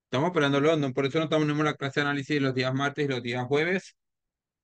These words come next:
porque tenemos, estamos operando London en vivo. Después del, del mes, después de este mes de agosto, para el mes de septiembre va a salir un servicio directamente para los que quieran operar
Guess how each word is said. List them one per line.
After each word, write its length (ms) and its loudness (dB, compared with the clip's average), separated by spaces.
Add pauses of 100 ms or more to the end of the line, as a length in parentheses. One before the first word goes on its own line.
(100)
porque 300 0
tenemos, 520 0
estamos 360 0
operando 300 0
London 320 0
en 100 -2
vivo. 280 0 (3000)
Después 560 2
del, 340 0
del 200 0
mes, 300 0
después 300 2
de 100 6
este 180 -2
mes 140 2
de 40 0
agosto, 360 0
para 180 -2
el 60 -4
mes 260 0
de 80 2
septiembre 400 0
va 60 2
a 20 0
salir 220 0
un 100 -2
servicio 420 0
directamente 600 0
para 180 -2
los 120 -4
que 140 -10
quieran 260 -2
operar 540 0